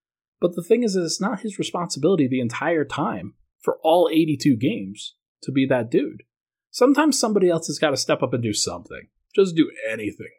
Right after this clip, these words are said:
please. And if you're looking around at the bench, especially tonight's bench, Colin Gillespie, Christian Braun,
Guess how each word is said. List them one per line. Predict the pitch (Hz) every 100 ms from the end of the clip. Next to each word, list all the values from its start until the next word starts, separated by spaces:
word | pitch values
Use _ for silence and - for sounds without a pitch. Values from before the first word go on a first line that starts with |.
| -
please. | - 165 160 117 82 - _ _ _ _ _ _ _ _ _ -
And | 143 156 156 147
if | - - _ _ _ -
you're | 156
looking | 165 180 208 190
around | 147 165 190
at |
the | 147
bench, | 107 123 277 - - _ _ _ _ _ _ _ _
especially | _ - - 240 190 _ -
tonight's | 135 165 -
bench, | - 110 - - _ _ _ _ -
Colin | 95 127 123
Gillespie, | 117 117 120 127 117 117 _ _ _ _ _ _ _ _ _ _ _ _ _ _ _ -
Christian | 113 117 135
Braun, | 113 110 120 117 113 117